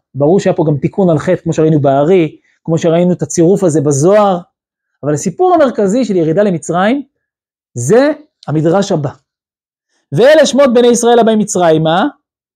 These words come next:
זה נאמר בפסוק, "חוס-, חוס-, אה, חו-, אה, חושר-, אה, חוסך שבטו, שונא בנו, ואוהבו, שוחרו מוסר." זאת אומרת,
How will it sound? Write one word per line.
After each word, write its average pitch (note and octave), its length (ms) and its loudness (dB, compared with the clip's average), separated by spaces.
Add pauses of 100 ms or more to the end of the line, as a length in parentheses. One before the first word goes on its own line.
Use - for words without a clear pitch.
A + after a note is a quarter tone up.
(500)
זה C#3 120 -2
נאמר E3 180 2
בפסוק, F3+ 360 -2
"חוס-, - 340 -4 (120)
חוס-, - 260 -6
אה, E3 160 2 (140)
חו-, E3+ 220 -2
אה, D3+ 200 2 (280)
חושר-, A#3+ 400 0
אה, D#3+ 120 -2
חוסך A#3+ 380 -2
שבטו, C4+ 640 -2 (180)
שונא F#3 240 0
בנו, E3 440 0
ואוהבו, E3 580 2
שוחרו E3 340 -2
מוסר." D#3+ 320 -4
זאת A2 160 -18
אומרת, D3+ 180 -6